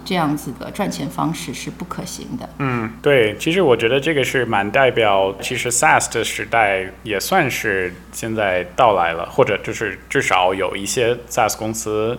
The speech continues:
Speaker 2: 已经就是开始运营，运营的不错。就是因为我长期这十三年我在中国待着，我觉得其实很多的这些公司不一定愿意使用一些saas工具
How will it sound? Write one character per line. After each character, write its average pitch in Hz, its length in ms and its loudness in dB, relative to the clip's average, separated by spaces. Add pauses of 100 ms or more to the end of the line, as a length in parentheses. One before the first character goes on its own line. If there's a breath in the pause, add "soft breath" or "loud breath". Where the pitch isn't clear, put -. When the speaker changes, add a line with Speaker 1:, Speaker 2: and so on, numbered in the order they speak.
Speaker 2:
已 107 100 -8
经 101 400 -8
就 107 100 -4
是 104 100 -6
开 107 140 -2
始 101 120 -4
运 104 200 -4
营， 90 240 -6
运 98 160 -8
营 92 260 -10
的 98 200 -4
不 - 240 -18
错。 107 300 0
就 101 120 -6
是 - 160 -6
因 107 120 -6
为 110 80 -2
我 92 140 -2
长 90 260 -4
期 104 300 -6
这 101 240 0
十 98 240 -4
三 110 260 -2
年 95 260 -6
我 92 100 -6
在 95 180 -4 (100)
中 107 160 -4
国 95 100 -4
待 95 200 -2
着， 95 120 -6
我 92 140 -6
觉 113 80 -2
得 117 100 6 (100)
其 - 140 -8
实 147 220 2 (480 loud breath)
很 104 220 0
多 135 180 6
的 151 100 8
这 117 160 -2
些 107 160 -2
公 110 160 -2
司 104 380 0
不 185 160 2
一 - 20 0
定 135 360 2
愿 160 180 2
意 110 180 0
使 101 220 -6
用 120 200 0
一 101 80 -4
些 101 220 -4
saas 101 380 -2
工 113 200 -2
具 113 200 -6